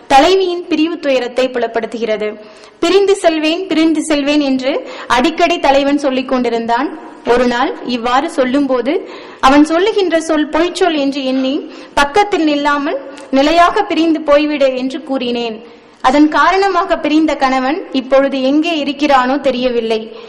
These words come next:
கரிய கால்களை உடைய வெண்மையான நாரைகள் இரை தேடிக் கொண்டிருக்கும் பெரிய குளம் போல் கண்ணீர் மார்பகத்தில் பெருகி நிற்கின்றது என்று தன் வேதனையை புலப்படுத்துகிறாள் தலைவி. இதே உணர்வை, இதே போ-, இது போன்ற உணர்வை புலப்படுத்தக்கூடிய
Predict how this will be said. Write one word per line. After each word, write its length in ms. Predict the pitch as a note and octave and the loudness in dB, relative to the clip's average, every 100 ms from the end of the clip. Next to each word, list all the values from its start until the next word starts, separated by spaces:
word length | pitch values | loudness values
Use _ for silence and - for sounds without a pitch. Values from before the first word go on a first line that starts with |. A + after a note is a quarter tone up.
| - - - | -20 -20 -4
கரிய 360 | B3+ C4 C#4 C#4 | 0 2 2 2
கால்களை 520 | B3+ A#3+ C#4+ C#4 B3+ | 2 2 0 -2 -2
உடைய 440 | A3+ A#3 A#3 D#4 - - | -2 -2 -2 -6 -10 -14
வெண்மையான 720 | G#3+ A#3 B3 C4+ C4+ C#4+ F4 | 0 2 4 4 2 0 -2
நாரைகள் 640 | C4+ B3 B3+ C4+ C4+ D#4 - - - | -4 -4 -4 -2 -2 -2 -10 -20 -2
இரை 280 | C4 D#4 F4+ | 2 2 2
தேடிக் 320 | F4 D4+ D4+ | -2 -2 -2
கொண்டிருக்கும் 760 | C4+ B3+ B3+ B3+ B3+ C#4 - - - - | -2 -2 -2 -4 -2 -2 -2 -12 -20 -6
பெரிய 380 | - C#4+ F#4 G4+ | 2 4 4 2
குளம் 340 | D4 C#4+ D4+ D#4 | 0 0 2 2
போல் 260 | D4 E4 | 0 -2
கண்ணீர் 420 | D#4 A#3+ C4 C#4 | -4 -2 -2 -2
மார்பகத்தில் 720 | B3+ A#3 C#4 D4 D4+ C#4+ C4+ B3+ | -2 -2 0 -2 -2 -4 -4 -4
பெருகி 320 | B3 C4+ D4 | -4 -2 -2
நிற்கின்றது 760 | B3 - C4 B3+ A#3+ A3 G#3 - - | -2 -2 0 0 -2 -4 -4 -8 -10
என்று 240 | A3+ A3+ | -6 -4
தன் 180 | B3+ A3+ | 0 0
வேதனையை 680 | A3 B3 C4 B3 A#3+ F4+ - - - - | 0 -2 -2 -4 -4 -6 -10 -18 -8 2
புலப்படுத்துகிறாள் 800 | C4 C4 C4 B3+ B3 A#3 D4+ | 2 4 0 -2 -2 -2 -2
தலைவி. 440 | D#4 G#3 G#3+ G#3 G3+ - - - - _ C#4+ - - - - | -2 -4 -4 -8 -12 -18 -20 -20 -20 _ -20 -20 -20 -20 -4
இதே 320 | C#4 E4 G4 | -2 2 2
உணர்வை, 520 | F4+ D4 B3+ A#3+ A3 | 2 2 0 -2 -4
இதே 200 | A#3+ C4 | 0 0
போ-, 140 | C4 C#4 | 0 0
இது 140 | D4+ | 0
போன்ற 300 | D4+ E4+ F4+ | 0 0 0
உணர்வை 380 | C#4+ C4+ C4+ C#4 | 0 0 0 -2
புலப்படுத்தக்கூடிய 960 | C4+ B3 C4 B3+ C4+ C#4 B3+ A#3+ C4+ | -4 -4 -4 -2 -2 -2 -4 -2 -4